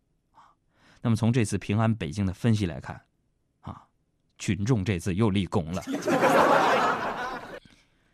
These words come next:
所以在这我也揣测，这五部戏是不是没有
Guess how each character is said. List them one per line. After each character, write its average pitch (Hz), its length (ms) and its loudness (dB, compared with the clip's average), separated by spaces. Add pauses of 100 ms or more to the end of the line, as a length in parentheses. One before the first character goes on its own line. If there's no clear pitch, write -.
(300)
所 110 100 -6
以 95 40 -2
在 107 140 -4
这 101 80 -4
我 95 140 -2
也 107 120 0
揣 - 260 -10
测， - 220 -12 (1160)
这 156 160 4
五 98 200 -4
部 107 160 0
戏 101 320 -4
是 107 200 -6
不 123 40 -2
是 127 120 -2
没 107 120 0
有 120 120 -2